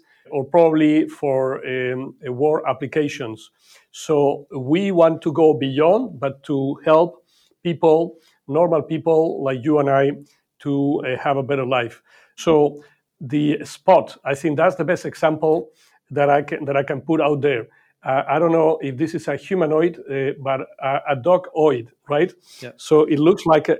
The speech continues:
Speaker 1: like a pet. And then this is very intelligent pet that you can utilize for safety. Imagine everything that, uh, people have gone through na-, nowadays they're talking about Fukushima, uh, this, uh, this situation that, uh,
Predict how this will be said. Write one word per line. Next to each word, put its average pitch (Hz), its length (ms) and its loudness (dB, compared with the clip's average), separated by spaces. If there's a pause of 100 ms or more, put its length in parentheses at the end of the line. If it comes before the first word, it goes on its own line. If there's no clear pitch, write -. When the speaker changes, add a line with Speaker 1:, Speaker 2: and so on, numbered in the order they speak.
Speaker 1:
like 147 280 0
a 151 80 0
pet. 139 320 2 (480)
And 151 180 2
then 151 300 4
this 185 180 -2
is 202 120 -8
very 190 260 2
intelligent 156 560 -2
pet 156 260 -2 (200)
that 135 220 -8
you 175 120 -4
can 156 180 -2
utilize 160 720 -2 (400)
for 147 160 -2
safety. 147 580 -4
Imagine 165 600 0 (460)
everything 165 500 -2
that, 147 220 -6
uh, 143 120 -4
people 156 260 -8
have 139 160 -4
gone 156 220 -4
through 165 240 -2
na-, 151 320 0
nowadays 156 560 0 (300)
they're 143 160 -8
talking 151 260 -2
about 147 500 0
Fukushima, 151 540 -4
uh, - 960 -4
this, 151 420 0
uh, 147 320 2
this 143 320 -6
situation 143 600 -2
that, 131 260 -6
uh, 135 240 -4